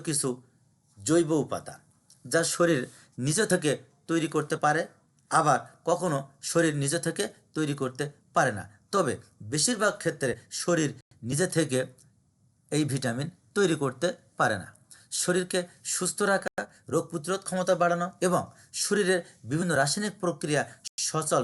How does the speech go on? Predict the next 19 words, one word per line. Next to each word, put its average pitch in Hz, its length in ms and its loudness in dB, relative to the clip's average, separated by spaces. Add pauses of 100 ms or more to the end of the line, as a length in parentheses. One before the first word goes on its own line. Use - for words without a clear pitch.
রাখার 175 280 2
জন্য 147 240 0 (320)
খুব - 180 -8
সামান্য 185 460 0
পরিমাণে 156 440 0 (320)
ভিটামিনের 139 580 0 (320)
প্রয়োজন 123 380 0
হয়। - 200 -12 (420)
অর্থাৎ 147 360 -2 (260)
আমাদের 131 320 -2
শরীর 160 320 0 (320)
নামক 143 240 -2
যে 139 100 -2 (100)
যন্ত্র, 147 240 0 (360)
এই 110 120 -2 (100)
যন্ত্রটিকে 151 540 0 (400)
সুস্থ - 360 -2
রাখতে, 180 300 2 (500)
রোগ 120 140 -2